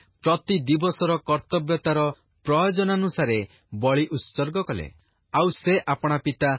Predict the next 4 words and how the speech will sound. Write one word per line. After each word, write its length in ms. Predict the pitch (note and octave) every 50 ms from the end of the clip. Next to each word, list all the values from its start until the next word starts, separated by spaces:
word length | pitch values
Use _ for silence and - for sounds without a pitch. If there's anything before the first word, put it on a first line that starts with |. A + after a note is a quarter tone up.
| - - - _ -
ଦାଉଦଙ୍କର 760 | G#2+ G2+ A#2+ C3 D3+ F3+ F#3+ E3 F#3+ F#3+ F3+ D#3 F3+ F3 F3+ E3+
ବିଧାନାନୁସାରେ 840 | C#3+ B2 C3 B2 A2+ D3+ D#3+ E3+ F3 F#3 F#3 E3+ - - D#3 C3 A#2+ A#2 A2 - - _ _ _ G#2+
ଯାଜକମାନଙ୍କ 880 | G#2 G#2 C#3+ C#3 D3+ D3 E3 F#3+ F#3 G3+ F#3+ F#3+ F#3 F#3 E3+ - - F3 E3+ E3 - - - _ -
ସେବାକର୍ମାର୍ଥେ 1000 | - - - D#3+ D#3+ C3+ E3+ F3+ F3 - F#3+ F3+ E3+ E3 E3+ D#3+ - - - C#3+